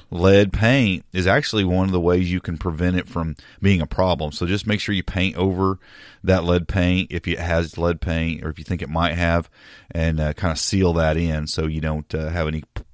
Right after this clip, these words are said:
you know, potential toxins getting into your soil in your greenhouse. You know, they kinda defeating the whole purpose of organic growing and,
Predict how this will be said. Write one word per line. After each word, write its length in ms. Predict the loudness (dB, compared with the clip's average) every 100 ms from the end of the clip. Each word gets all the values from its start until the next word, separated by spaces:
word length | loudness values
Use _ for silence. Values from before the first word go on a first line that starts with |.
| -10
you 100 | -4
know, 180 | -4 -6 -8
potential 400 | -2 -2 -2 -2
toxins 560 | 2 2 2 -2 -4
getting 240 | -2 0 0
into 120 | -2
your 100 | -4
soil 320 | -2 -2 -2
in 160 | -2 -4
your 120 | -4
greenhouse. 580 | -4 -6 -8 -12 -14 -12
You 200 | -10 -8
know, 140 | -8 -6
they 180 | -8 -8 -12 -6
kinda 200 | 2 2
defeating 340 | 2 0 0 2
the 60 |
whole 140 | 0 0
purpose 500 | 0 0 0 -4 -4
of 200 | -4 -4
organic 440 | -4 -2 -2 -2
growing 480 | 0 0 2 0 -2
and, 160 | -6